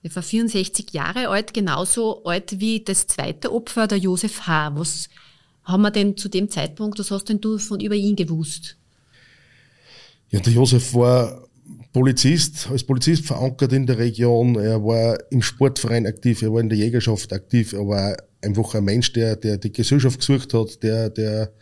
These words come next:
Speaker 2: einen Zusammenhang gesucht hat, auch im Verein. So hat man kennt, also der war, war wirklich auch involviert im, im Ort und, und in der Region. Das war schon, war so ein Typ, der sich überall hat einspannen lassen und,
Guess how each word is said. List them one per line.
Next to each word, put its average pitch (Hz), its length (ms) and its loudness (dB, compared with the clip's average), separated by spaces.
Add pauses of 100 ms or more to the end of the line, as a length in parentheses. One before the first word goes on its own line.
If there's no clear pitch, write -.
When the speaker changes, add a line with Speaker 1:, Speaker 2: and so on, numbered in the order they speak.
(340)
Speaker 2:
einen - 160 -4
Zusammenhang 127 340 4
gesucht 131 380 2
hat, 107 140 0
auch 110 120 0
im 117 140 2
Verein. 107 460 0 (580)
So 101 260 0
hat 120 60 0
man 107 160 0
kennt, 120 260 0
also 98 180 0
der 95 200 0
war, 104 520 -2
war 104 220 -2
wirklich 123 420 -6
auch 107 180 -4 (1000)
involviert 151 580 2
im, 135 280 0
im - 180 2
Ort 139 500 -2
und, 123 300 -6
und 117 160 -4
in 127 120 -2
der 120 120 -2
Region. 110 480 -2
Das 107 160 -6
war 104 120 -2
schon, 107 280 -4 (840)
war 127 180 2
so 143 120 4
ein 139 80 -2
Typ, 147 240 2
der 123 120 4
sich 127 160 2
überall 123 400 4
hat 123 220 -2
einspannen 123 400 0
lassen 113 360 -2
und, 110 220 -2